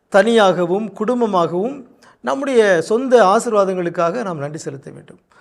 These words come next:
அன்பான ஆண்டவரே, எங்களுடைய குடும்பத்துக்காக நன்றி, வாழ்வு என்னும் கொடைக்காக நன்றி, நலம் தருவதற்காக நன்றி, அருமையான ஆசீர்வாதங்களுக்காக உமக்கு நன்றி, இந்த பிள்ளைகளுக்காக நன்றி என்று ஒவ்வொருவரும் தங்களுடைய சொந்த சொற்களில்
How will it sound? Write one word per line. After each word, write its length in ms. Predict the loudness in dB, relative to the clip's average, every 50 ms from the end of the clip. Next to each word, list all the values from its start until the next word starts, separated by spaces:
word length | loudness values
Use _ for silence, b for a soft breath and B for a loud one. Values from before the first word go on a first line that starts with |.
| b b b
அன்பான 460 | -10 -8 -4 -2 -2 0 0 -2 -2
ஆண்டவரே, 380 | -2 -2 -2 -2 -4 -6 -8 B B B B -14
எங்களுடைய 260 | -10 -6 -6 -6 -6 -4
குடும்பத்துக்காக 640 | -4 -4 -2 -2 -4 -4 -4 -2 -2 -2 -2 -4 -6
நன்றி, 440 | -8 -10 -10 -10 -10 -10 -10 -12 B B B B B
வாழ்வு 400 | -2 2 2 4 4 2 0 0
என்னும் 260 | -2 -2 -2 -4 -6 -6
கொடைக்காக 460 | -4 -4 -4 -4 -4 -4 -4 -4 -6
நன்றி, 380 | -8 -10 -12 -12 -12 -14 -14 b b b b _
நலம் 380 | -4 -2 0 0 0 0 -2
தருவதற்காக 680 | -2 -2 0 0 0 -2 -2 -2 -2 -2 -2 -2 -4 -6
நன்றி, 420 | -8 -10 -10 -10 -10 -12 -12 B B B B B B
அருமையான 760 | 0 0 0 2 0 0 0 2 2 0 0 -2 -2 -4 B B B B B
ஆசீர்வாதங்களுக்காக 840 | -2 -2 -2 0 2 2 2 2 2 0 -2 -4 -2 -2 -2 -2 0
உமக்கு 300 | -2 -4 -8 -8 -8 -8
நன்றி, 240 | -8 -8 -8 -8 -8
இந்த 180 | -8 -8 -8 -6
பிள்ளைகளுக்காக 640 | -2 -2 0 0 2 0 0 0 0 0 0 -2 -2
நன்றி 440 | -4 -6 -8 -6 -6 -6 -6 -8 -12 _ _ _ _
என்று 420 | -2 -2 0 0 0 0 0 0
ஒவ்வொருவரும் 760 | 2 2 2 4 4 4 4 6 4 2 2 0 -2 -4 -8 B B B B 0
தங்களுடைய 400 | 0 0 2 0 2 2 2 0
சொந்த 480 | 0 -2 -2 -2 -2 0 2 2 2
சொற்களில் 800 | 2 2 -2 -4 -4 -2 0 0 2 2 2 2 0 -4 -8 B